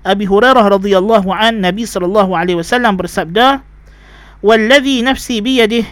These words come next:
ليوشكن أن ينزل فيكم ابن مريم حكما عدلا فيكسر الصليب ويقتل الخنزير ويضع الحرب ويفيض المال حتى لا يقبله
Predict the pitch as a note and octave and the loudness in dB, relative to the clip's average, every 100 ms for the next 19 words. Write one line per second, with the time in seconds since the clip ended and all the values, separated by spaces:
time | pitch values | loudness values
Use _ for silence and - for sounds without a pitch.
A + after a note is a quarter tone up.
0 | - F#3 F#3+ A#3 C#4 - A3+ B3+ B3+ A3+ | -12 0 0 2 -2 -4 -4 -4 -2 -4
1 | G#3 A#3 A#3 A3 B3+ G#3 A3+ A3 G3 B3+ | -4 -2 0 0 -2 -2 -2 0 0 -2
2 | C4 - G#3+ B3 A3 A3 A3 F#3+ F3 D#3+ | -4 -2 -2 -2 -2 2 2 2 0 -2
3 | - C4 A#3 G3+ F#3 F3 G#3+ F#3 F3+ D#3+ | -4 0 -2 -2 -4 0 0 2 2 2
4 | - - - - - - - F#3+ C#4+ - | -4 -20 -20 -20 -20 -8 -2 2 2 0
5 | - A#3+ A3+ - - G#3 A#3+ C4 A3 A3 | -2 -2 -2 -6 0 2 2 0 4 4
6 | F#3+ F3+ F#3 A#3 - G3 G#3+ G#3 F#3+ G3+ | 4 0 2 2 0 -2 0 2 0 -2
7 | G3+ F3 A#3 B3+ A3 G#3 - F#3 A#3 A#3+ | -4 -4 0 2 4 2 2 2 2 2
8 | G#3 G3 F#3+ F#3+ - B3 A3+ G#3 G3+ - | 2 0 0 -2 2 0 4 4 2 0
9 | F3+ G3 G3 F#3+ - B3 G#3+ G3+ F#3 G3 | -2 0 0 -2 -4 -2 2 0 0 0
10 | A3 G#3 F3+ A3+ G#3 - F#3+ F#3 G#3+ B3+ | 2 2 0 -2 -4 0 0 4 4 4
11 | C4 - G3+ A#3 G#3+ G#3 | 0 0 2 2 2 0